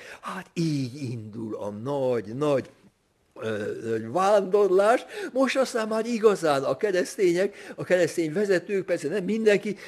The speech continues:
de az egész vezetőség vándorlóvá, úton járóvá lesz. És hát mennek, mennek Európába, Afrikába, Ázsiába, eljutnak nem sokára Kis-Ázsiába, Görögországba, Rómába, a Galliába, tehát most lép Franciaország, ugye,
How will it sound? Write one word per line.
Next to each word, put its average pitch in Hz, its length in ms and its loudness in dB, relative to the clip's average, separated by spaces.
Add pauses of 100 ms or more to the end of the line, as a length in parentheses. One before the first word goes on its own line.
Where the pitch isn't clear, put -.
de 180 80 2
az 175 100 6
egész 214 300 4
vezetőség 156 840 0 (360)
vándorlóvá, 131 1300 -2 (100)
úton 170 600 -6
járóvá 101 1040 -12
lesz. 117 380 -6
És 208 420 -2
hát 113 260 -6 (220)
mennek, 104 640 -2 (260)
mennek 143 680 2
Európába, 123 920 4
Afrikába, 123 800 2
Ázsiába, 135 760 2 (200)
eljutnak 156 580 2
nem 156 160 0
sokára 135 440 -2
Kis-Ázsiába, 139 920 2
Görögországba, 139 1000 2
Rómába, 165 840 2
a 127 220 2
Galliába, 151 800 4
tehát 113 200 -10
most 147 160 -8
lép 113 140 -6
Franciaország, 143 640 -4
ugye, 117 140 -4